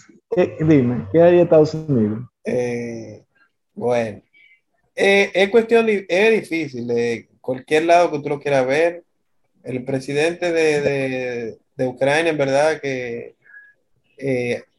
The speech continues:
Speaker 2: ya veremos cómo lo tratará la historia, pero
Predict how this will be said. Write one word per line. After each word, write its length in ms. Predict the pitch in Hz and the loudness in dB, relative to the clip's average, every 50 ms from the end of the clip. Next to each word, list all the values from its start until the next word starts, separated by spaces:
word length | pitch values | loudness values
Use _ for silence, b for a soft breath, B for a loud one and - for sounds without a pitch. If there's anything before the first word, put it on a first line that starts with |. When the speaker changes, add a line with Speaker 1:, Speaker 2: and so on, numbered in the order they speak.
| _ _ _ _ _ _ _ _ _ _ _ _ _ _ _ _ _ _ _ | _ _ _ _ _ _ _ _ _ _ _ _ _ _ _ _ _ _ _
Speaker 2:
ya 140 | 147 143 160 | 2 2 4
veremos 340 | 175 175 175 180 185 185 175 | 4 4 4 4 2 0 0
cómo 240 | 165 160 156 165 165 | -2 -2 0 0 0
lo 120 | 160 160 151 | 0 0 -2
tratará 360 | 151 143 135 143 143 147 156 | -4 -6 -8 -6 -6 -6 -6
la 80 | 160 | -8
historia, 400 | 156 151 _ 156 160 165 165 156 | -10 -10 _ -4 -2 -2 -2 -4
pero 440 | 156 147 139 135 131 127 123 123 - | -4 -4 -2 -2 -2 -2 -4 -8 -10